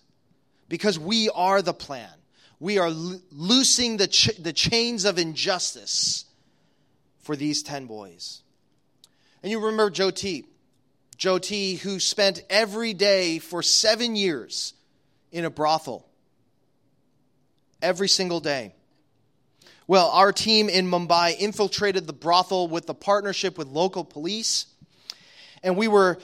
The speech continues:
conducting an operation with the local authorities that brought rescue and freedom to Jyoti.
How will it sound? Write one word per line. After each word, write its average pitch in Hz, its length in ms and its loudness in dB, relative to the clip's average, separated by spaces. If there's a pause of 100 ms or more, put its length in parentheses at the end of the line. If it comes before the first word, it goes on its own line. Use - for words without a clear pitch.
(180)
conducting 202 520 2
an 185 80 2
operation 196 520 4
with 190 80 -4
the 185 80 -2
local 185 240 0
authorities 202 460 0
that 165 200 -4
brought 185 320 4
rescue 220 560 2
and 156 220 -4
freedom 220 560 -2
to 190 480 -8
Jyoti. 170 680 -4